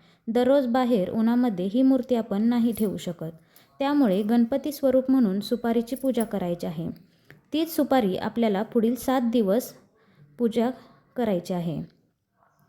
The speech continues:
माघ महिन्यातील पहिल्या दिवशी म्हणजेच माघ शुक्ल प्रतिपदेपासून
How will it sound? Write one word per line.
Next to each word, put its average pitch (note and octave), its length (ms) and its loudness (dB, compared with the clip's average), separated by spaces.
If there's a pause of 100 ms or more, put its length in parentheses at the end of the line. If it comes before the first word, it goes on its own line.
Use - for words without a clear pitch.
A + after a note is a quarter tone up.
(220)
माघ B3+ 260 4
महिन्यातील C4 600 2
पहिल्या A#3+ 420 2
दिवशी B3 420 -2 (460)
म्हणजेच A3+ 580 2
माघ B3 340 0
शुक्ल B3 320 -2
प्रतिपदेपासून A#3 1000 -2